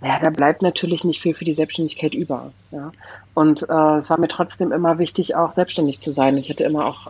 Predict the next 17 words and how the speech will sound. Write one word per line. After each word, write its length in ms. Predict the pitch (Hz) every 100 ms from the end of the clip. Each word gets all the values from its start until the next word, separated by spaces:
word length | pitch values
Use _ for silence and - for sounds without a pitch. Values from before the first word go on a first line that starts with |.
| 156
äh, 140 | 147
ganz 220 | 147 143
lange 260 | 151 151 156
auch 140 | -
eigene 240 | - 160 151
Räume, 320 | 180 185 170
meinen 180 | 160 156
eigenen 260 | 151 160
Laden 440 | 147 143 160 170 -
für 140 | -
Beziehungen 460 | 160 - 196 175 175
in 60 |
Neukölln 500 | 165 160 - 185 185
habe 140 | 180 165
ich 80 | -
seit 220 | 160 -
zweitausendelf 600 | 160 - 151 156 151